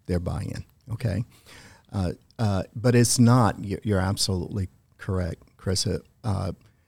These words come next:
as things have gotten more expensive, uh, people, and, and the initial time, like I said, I've, I've been in manufacturing, okay, so I understand what the first thing to do was reduce the size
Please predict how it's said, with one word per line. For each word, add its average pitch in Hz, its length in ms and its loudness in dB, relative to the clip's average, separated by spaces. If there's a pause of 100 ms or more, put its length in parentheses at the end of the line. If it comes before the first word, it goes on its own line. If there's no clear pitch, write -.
(200)
as 117 200 2
things 147 400 2
have 101 160 0
gotten 101 400 0 (440)
more 110 300 2
expensive, 117 760 0 (720)
uh, 104 160 0
people, 120 600 4
and, 104 200 2
and 113 120 0
the 101 80 0
initial 110 540 4
time, 101 400 -2
like 95 260 -6
I 101 60 -6
said, 85 380 -4
I've, 98 180 -8 (100)
I've 98 100 -16
been 107 140 -2
in 98 120 0
manufacturing, - 680 -4
okay, - 280 -6
so - 160 -4
I 98 100 -4
understand 98 580 -6
what 95 160 -6 (400)
the 110 80 -18
first 107 300 -4
thing 98 400 -2
to - 120 -6
do 123 320 0
was 95 260 0 (340)
reduce 110 440 2
the 95 100 -2
size 87 520 -2